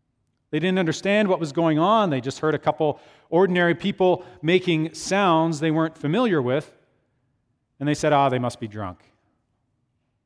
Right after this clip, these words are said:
Perhaps that reaction is not surprising. Imagine for a moment that you are among your friends, uh, somewhere outside of this church building.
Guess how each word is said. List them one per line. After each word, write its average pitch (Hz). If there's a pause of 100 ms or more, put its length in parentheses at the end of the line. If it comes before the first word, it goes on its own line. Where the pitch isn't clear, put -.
(1200)
Perhaps 160 (320)
that 135
reaction 127
is 110
not 120
surprising. 101 (1300)
Imagine 143
for 147
a 135
moment 135
that 123
you 127
are 127
among 120
your 113
friends, 110 (400)
uh, 113
somewhere 131
outside 131
of 101 (320)
this -
church 113
building. 107